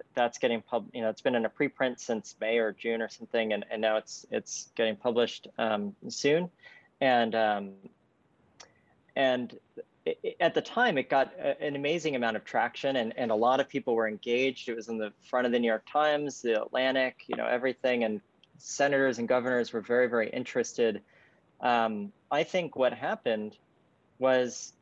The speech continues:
it does cost maybe five billion dollars or ten billion dollars. You know, it maybe could cost three billion just to get started, but no state is really at a position, in a position to appropriate those funds from their own purse. And we just didn't see, I know that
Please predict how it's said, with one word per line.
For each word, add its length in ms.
it 220
does 380
cost 580
maybe 300
five 420
billion 380
dollars 560
or 40
ten 320
billion 340
dollars. 640
You 140
know, 140
it 180
maybe 240
could 160
cost 240
three 220
billion 360
just 200
to 60
get 160
started, 520
but 180
no 240
state 600
is 260
really 340
at 160
a 40
position, 520
in 140
a 40
position 480
to 380
appropriate 520
those 180
funds 300
from 180
their 160
own 160
purse. 480
And 100
we 100
just 280
didn't 300
see, 420
I 200
know 160
that 240